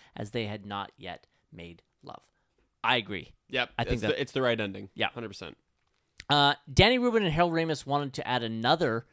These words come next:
Speaker 1: Ned Ryerson scene at the last minute, so Stephen Tobolowsky wrote the scene where he rattles off, rattles off numerous insurance policies.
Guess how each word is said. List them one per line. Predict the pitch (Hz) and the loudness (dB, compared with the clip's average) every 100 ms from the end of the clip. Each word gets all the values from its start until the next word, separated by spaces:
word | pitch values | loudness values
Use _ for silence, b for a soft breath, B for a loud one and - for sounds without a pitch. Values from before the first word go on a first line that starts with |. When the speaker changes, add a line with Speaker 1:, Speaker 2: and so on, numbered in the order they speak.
| _ | _
Speaker 1:
Ned | 120 123 113 | -2 0 4
Ryerson | 123 151 151 135 | 6 6 2 -4
scene | - 120 110 | -6 -4 -4
at | 101 | -6
the | |
last | 104 110 101 - | 0 0 0 -2
minute, | 139 117 - b b b | -4 -4 -8 b b b
so | - 123 | -10 -10
Stephen | - 160 175 | -4 -4 -4
Tobolowsky | 185 175 156 123 - 110 | -2 0 0 0 -2 -8
wrote | 101 160 - | -2 -2 -2
the | |
scene | 135 - 127 123 | -6 -2 -2 -2
where | 117 | -4
he | 123 | -4
rattles | 110 120 127 127 | 0 0 0 -2
off, | 120 113 110 - | 0 0 0 -2
rattles | 120 139 147 | 0 0 0
off | 117 117 - | -2 -2 -4
numerous | 113 120 123 - | -6 -2 -2 -4
insurance | 117 - 107 101 | -10 -8 -8 -8
policies. | - 107 98 - - | -6 -4 -4 -8 -14